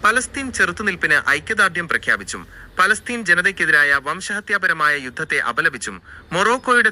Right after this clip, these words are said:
തലസ്ഥാനമായ റബാത്തിൽ വൻ ജനകീയ റാലി സംഘടിപ്പിച്ചു. ഓപ്പറേഷൻ തൂഫാനുൽ അക്സായുടെ രണ്ടാം വാർഷികത്തോടനുബന്ധിച്ചാണ് റാലി നടന്നത്. പലസ്തീൻ ജനതയുടെ അവകാശങ്ങളെ പിന്തുണയ്ക്കുന്ന പൗരസമൂഹ സംഘടനകളും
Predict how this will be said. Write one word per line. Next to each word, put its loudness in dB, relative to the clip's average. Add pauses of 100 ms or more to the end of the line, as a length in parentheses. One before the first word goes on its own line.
തലസ്ഥാനമായ 4
റബാത്തിൽ 0 (280)
വൻ 0
ജനകീയ 0
റാലി 4
സംഘടിപ്പിച്ചു. -10 (520)
ഓപ്പറേഷൻ 2
തൂഫാനുൽ 2
അക്സായുടെ 2
രണ്ടാം 2
വാർഷികത്തോടനുബന്ധിച്ചാണ് 0
റാലി 4
നടന്നത്. -4 (760)
പലസ്തീൻ -2
ജനതയുടെ 2
അവകാശങ്ങളെ 2
പിന്തുണയ്ക്കുന്ന -4
പൗരസമൂഹ 0
സംഘടനകളും 2